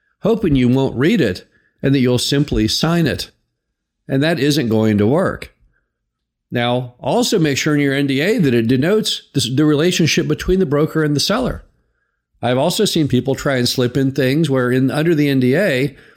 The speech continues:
not only will the seller pay them a commission, but so will the buyer.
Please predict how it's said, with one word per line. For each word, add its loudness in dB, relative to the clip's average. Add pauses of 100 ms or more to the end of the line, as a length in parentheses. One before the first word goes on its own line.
(220)
not -2
only 2
will 2
the 0
seller -2
pay 0
them 2
a 0
commission, 0 (400)
but 0
so 0
will 2
the 0
buyer. -2